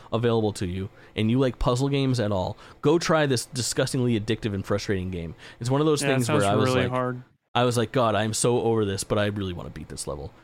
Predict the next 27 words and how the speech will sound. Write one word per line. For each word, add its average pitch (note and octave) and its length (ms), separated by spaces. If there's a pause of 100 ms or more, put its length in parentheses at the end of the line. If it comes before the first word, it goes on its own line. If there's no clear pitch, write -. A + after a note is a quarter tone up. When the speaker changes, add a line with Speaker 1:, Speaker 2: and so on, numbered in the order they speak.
Speaker 1:
The A2+ 80
next A2 180
thing G2+ 120
I G2 60
know, F#2 220
I F#2+ 80
beat G2 200
the F#2+ 60
level F#2 160
and E2+ 80
I'm E2 60
starting F2 280
the D#2 60
next B1+ 260
one. D#2 160 (400)
Kuru D3+ 240
Kuru A#2+ 400
Kururin. - 640 (380)
Worth A#2+ 360 (380)
a D#2 100
shot. - 560 (280)
The G#2 100
last B2+ 260
thing D3+ 120
that C3 80
I A2 80
played F#2 420